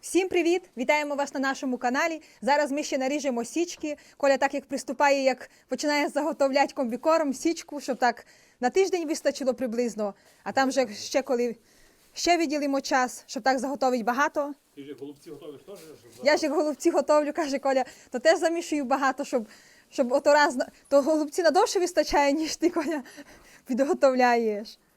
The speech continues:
Speaker 1: Я як роблю голубці, то на кілограм добрий рису, щоб вистачило на пару разів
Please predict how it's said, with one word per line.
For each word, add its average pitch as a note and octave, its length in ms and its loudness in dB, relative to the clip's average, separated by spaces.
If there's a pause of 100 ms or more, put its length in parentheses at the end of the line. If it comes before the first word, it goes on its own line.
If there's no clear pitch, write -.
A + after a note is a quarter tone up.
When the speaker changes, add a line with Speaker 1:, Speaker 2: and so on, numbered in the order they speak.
(600)
Speaker 1:
Я C4+ 120 4
як D4 160 4
роблю D#4 240 -2
голубці, C#4+ 380 -2
то D#4+ 140 0
на B3 140 2
кілограм B3 540 0 (420)
добрий D#4 380 2
рису, C4 500 -6 (180)
щоб A3+ 140 -10
вистачило B3+ 400 -4
на B3 120 -2
пару B3 260 4
разів C#4+ 440 0